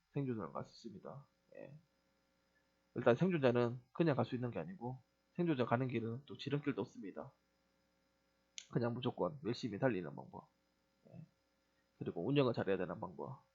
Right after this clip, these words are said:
예. 끝까지 버텨야 됩니다. 일단은 존버를 좀 해야 돼요. 예.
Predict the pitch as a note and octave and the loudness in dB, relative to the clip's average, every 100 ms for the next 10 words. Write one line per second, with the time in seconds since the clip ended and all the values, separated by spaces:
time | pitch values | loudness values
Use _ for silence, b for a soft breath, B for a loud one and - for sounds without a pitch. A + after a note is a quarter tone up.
0 | _ - - D3+ _ - - C3+ B2 C#3+ | _ -20 -20 -20 _ -4 2 2 4 2
1 | - F2 C2 - - - _ _ _ _ | 0 -6 -8 -12 -14 -14 _ _ _ _
2 | - A#2+ - - C#3 C#3+ B2+ G#2+ C3 G#2+ | -10 -4 -4 -2 2 2 2 -2 -2 -2
3 | G2 B2+ D#3+ - - D#3+ | -4 -6 -10 -16 -20 -20